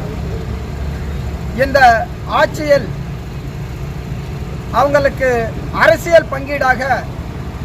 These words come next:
போர்க்கால அடிப்படையில் ஒதுக்கீடு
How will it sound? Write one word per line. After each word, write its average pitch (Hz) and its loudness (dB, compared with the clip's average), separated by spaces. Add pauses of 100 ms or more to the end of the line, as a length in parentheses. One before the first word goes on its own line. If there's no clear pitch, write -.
(120)
போர்க்கால 302 6
அடிப்படையில் 254 -4 (680)
ஒதுக்கீடு 262 2